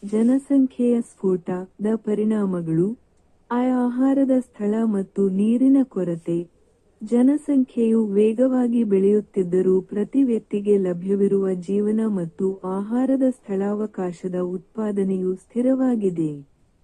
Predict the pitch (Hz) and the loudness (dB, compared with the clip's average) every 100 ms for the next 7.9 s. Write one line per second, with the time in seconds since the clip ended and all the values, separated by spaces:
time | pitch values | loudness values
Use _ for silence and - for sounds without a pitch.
0 | _ _ _ _ - 277 285 277 262 294 | _ _ _ _ 2 4 6 4 4 2
1 | 311 - 240 220 240 240 226 220 226 233 | 0 0 -4 -2 -2 0 2 2 2 2
2 | 208 190 - 202 196 208 226 262 254 247 | 0 -2 -4 -4 -2 -2 2 2 4 2
3 | 226 220 214 202 214 226 240 233 233 226 | 2 0 -2 0 0 0 2 2 2 0
4 | 226 214 185 165 196 196 - 233 _ 277 | 0 -2 -4 -4 -2 -2 -4 -10 _ 0
5 | 269 262 262 214 208 208 214 220 - 208 | 2 4 2 2 -2 0 0 -2 -4 -4
6 | 220 - - 233 226 196 190 202 - 220 | -4 -6 -6 -4 -2 -2 -2 -2 -4 -2
7 | 233 247 254 262 240 226 196 165 | 2 2 4 4 2 -2 -4 -6